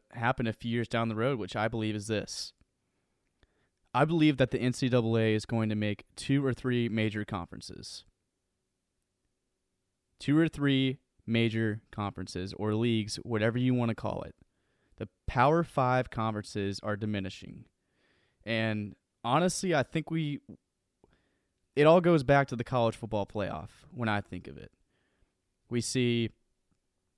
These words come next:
S E C teams dominating that, that platform. We see S E C, we see A C C, we see sometimes some Pac-twelve with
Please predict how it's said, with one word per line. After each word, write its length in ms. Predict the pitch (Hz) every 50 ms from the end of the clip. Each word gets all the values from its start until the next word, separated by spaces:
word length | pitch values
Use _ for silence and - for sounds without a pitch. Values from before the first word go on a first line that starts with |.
| _ _ _ _ -
S 300 | 123 131 139 - - 139
E 80 | 135
C 360 | 131 - - - 131 123 120 113
teams 640 | - - 117 107 104 101 101 98 98 98 - - - - 131
dominating 680 | 117 123 113 117 117 113 113 107 104 101 104 101 101 98
that, 260 | 92 92 95 90 - _ _ - 120
that 220 | 107 107 - -
platform. 640 | - 107 104 - - - - 87 92 92 - 113 - _ _ _ _ _ _ _ _ _ _ _ _ _ -
We 80 | 120
see 240 | 117 - - 117 - -
S 240 | 110 123 131 - -
E 80 | 139
C, 280 | 123 - - 139 127 127
we 120 | 123 120
see 260 | 110 - - 104 98 - -
A 160 | 117 123 131
C 240 | 123 - - 139 131
C, 540 | 123 - - 139 135 127 127 127 127 127 123 _ _ _ _ _ _ -
we 80 | -
see 320 | 117 - - 110 101 101 104 -
sometimes 640 | - - 135 135 143 135 - 139 131 131 131 127
some 120 | - 139 127
Pac-twelve 640 | - - 131 120 120 - - - 131 123 123 120 120
with 100 | 120